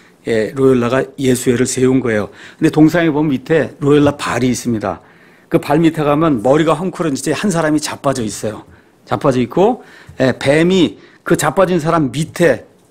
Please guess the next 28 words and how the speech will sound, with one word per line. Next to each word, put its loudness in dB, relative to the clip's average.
또 4
뱀이 4
깔려 2
있고, -2
예, -2
그러면서 2
이거를 2
이렇게 2
설명하는 0
거예요. -4
"이 0
자빠져 -2
있는 2
이 2
사람이 -2
개신교도다." -6
그렇게 -6
이야기하는 -4
거예요. -2
그래서 0
자빠진 -2
사람이 0
지금 -4
들고 0
있는 4
책이 0
뭘까요, 0
그럼? -8